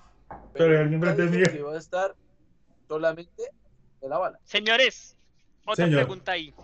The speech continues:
Speaker 3: ¿Ustedes se
Speaker 1: Ay, no hay
Speaker 3: leyeron el
Speaker 1: plata.
Speaker 3: cómic antes de verse la película?
Speaker 1: Te soy sincero, no lo
Speaker 3: No.
Speaker 1: leí.
Speaker 2: No, ya
Speaker 1: No lo
Speaker 2: habíamos
Speaker 1: leí.
Speaker 2: dicho que no.
Speaker 3: Listo. Eso va a razón de otra pregunta. ¿Ustedes sospecharon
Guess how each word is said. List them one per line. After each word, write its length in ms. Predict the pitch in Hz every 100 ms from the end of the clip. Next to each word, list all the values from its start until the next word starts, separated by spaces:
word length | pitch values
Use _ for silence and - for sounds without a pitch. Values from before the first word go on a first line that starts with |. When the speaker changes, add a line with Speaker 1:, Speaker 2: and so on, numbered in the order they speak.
| - -
Speaker 3:
¿Ustedes 260 | - 208 185
se 60 |
Speaker 1:
Ay, 40 | 170
no 60 |
hay 80 | 240 226
Speaker 3:
leyeron 100 | 202 214
el 60 |
Speaker 1:
plata. 140 | 175 135
Speaker 3:
cómic 320 | 175 180 -
antes 280 | 185 175 185
de 80 | 180
verse 260 | 165 139
la 80 | 156 156 _
película? 360 | - 151 - 240 _ _ _ -
Speaker 1:
Te 80 | 202
soy 80 | 214
sincero, 200 | 226 247
no 120 | 226
lo 120 | 208 202
Speaker 3:
No. 60 |
Speaker 1:
leí. 260 | 151 - - _ _ _
Speaker 2:
No, 200 | 170 185
ya 140 | 165
Speaker 1:
No 40 | 170
lo 60 | 196
Speaker 2:
habíamos 260 | 175 139 113
Speaker 1:
leí. 100 | 107
Speaker 2:
dicho 160 | 110
que 180 | - 170
no. 80 | - _ _ _ _ _ _
Speaker 3:
Listo. 400 | - 180 - 131 - - _ _ -
Eso 280 | 175 185 202
va 180 | 196 196
a 160 | 196 185
razón 400 | 175 165 151 135
de 80 | 139
otra 220 | 143 151
pregunta. 500 | - 151 170 156 104
¿Ustedes 400 | 131 - 170 160
sospecharon 1080 | - 208 - - 190 160 - 170 160 165